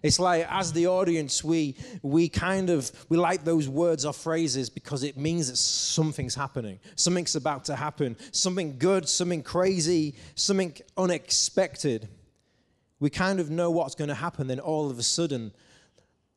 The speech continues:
there is a plot twist. Ooh,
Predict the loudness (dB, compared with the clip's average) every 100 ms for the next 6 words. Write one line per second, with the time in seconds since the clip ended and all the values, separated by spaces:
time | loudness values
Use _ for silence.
0 | _ _ _ 0 2 0 0 -2 -6 -12
1 | _ _ _ _ _ -8 -8 -6 -8 -8
2 | -18 -18 -20 -20 _ _ _ _ _ _
3 | _ _ _ _ _ 0 0 -2